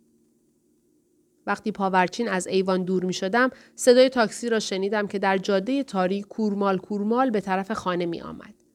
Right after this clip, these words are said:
گسبی هنوز در همان نقطه اتومبیلگرد که رهایش کرده بودم در انتظار ایستاده بود. هراسان پرسید: «اونجا همه چیز آرومه؟» «آره، همه چیز آرومه.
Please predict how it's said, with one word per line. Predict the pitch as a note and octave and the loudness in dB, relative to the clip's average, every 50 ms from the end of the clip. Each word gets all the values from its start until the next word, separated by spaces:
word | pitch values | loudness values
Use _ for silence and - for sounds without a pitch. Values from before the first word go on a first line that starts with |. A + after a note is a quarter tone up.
| _ _ _ _ _ _ _ _ _ _ - | _ _ _ _ _ _ _ _ _ _ 2
گسبی | C#4 C#4 C4 B3+ - - D#4+ | 4 4 4 4 2 -2 -4
هنوز | C#4 B3 B3+ A#3+ B3+ C4+ C4 - | 0 2 2 2 2 2 2 2
در | A#3+ G#3+ G3+ | 2 2 2
همان | F#3+ A3 A#3 A#3+ B3 B3 A3+ G3+ | 2 0 0 2 2 2 2 0
نقطه | F3+ F3+ - - A3 A#3+ A#3 | 0 -2 -2 -4 -2 -2 0
اتومبیلگرد | F#3+ F#3+ F#3 F#3+ F#3 F#3 F3 E3+ F3+ E3+ E3+ - F#3+ G3 F#3+ F#3 - | -2 -2 -2 -4 -4 -4 -2 -2 -4 -6 -4 -4 -4 -4 -4 -4 -4
که | F#3+ F3+ | -4 -2
رهایش | F3 F3 E3+ E3+ A3+ A#3+ G#3+ F#3 - | 0 0 0 0 0 0 0 -2 -4
کرده | - F#3 E3+ E3 E3 F3 E3+ | -4 -4 -4 -4 -2 -2 -2
بودم | E3 E3+ F3 G3+ G#3+ A3 | -2 -2 -2 -2 0 0
در | G#3 G3 F3+ F3+ | 0 0 0 0
انتظار | F3+ F3+ F3 F3+ F3 E3+ G3+ G3+ G3+ | -2 -2 -4 -4 -4 -2 0 -2 -2
ایستاده | G3 F#3 F3 - - - F3 E3+ E3+ F3+ E3 | -2 -4 -6 -6 -6 -6 -6 -6 -4 -6 -6
بود. | - - - - _ _ _ _ _ _ _ _ _ _ _ _ _ _ _ _ _ _ _ _ _ _ _ _ _ _ _ _ _ _ _ _ _ _ - | -8 -10 -14 -16 _ _ _ _ _ _ _ _ _ _ _ _ _ _ _ _ _ _ _ _ _ _ _ _ _ _ _ _ _ _ _ _ _ _ -2
هراسان | - G3 F#3+ F3+ E3 - G3+ G3 F#3 | 0 2 2 2 0 -2 -2 -4 -4
پرسید: | - F#3+ F3 - - G#3+ G#3 G#3 - _ _ _ _ _ _ _ _ | -4 -6 -8 -6 -4 -4 -4 -6 -8 _ _ _ _ _ _ _ _
«اونجا | - B3 A#3+ G#3+ C#4+ C4+ | 0 2 2 4 4 6
همه | C4 A#3+ A#3 B3+ | 6 6 4 4
چیز | B3 - D4+ - | 2 0 -2 2
آرومه؟» | C4+ B3 A3 A3 C#4 D4+ D4+ C4 A#3 A#3+ B3 C4 C4+ C4+ - _ _ _ _ _ _ _ _ _ _ _ _ _ | 4 6 6 6 6 4 4 4 4 4 2 2 0 -4 -8 _ _ _ _ _ _ _ _ _ _ _ _ _
«آره، | - C4 C#4 C#4 D4 D4+ C#4+ - _ _ | -2 0 2 2 2 0 -2 -6 _ _
همه | - C#4 C#4 D4 E4 D#4 | -2 0 2 2 2 0
چیز | - C#4+ B3 - | -2 -6 -8 -6
آرومه. | - G3 F3+ F3 F3 E3 D#3+ | -6 -6 -4 -6 -6 -10 -10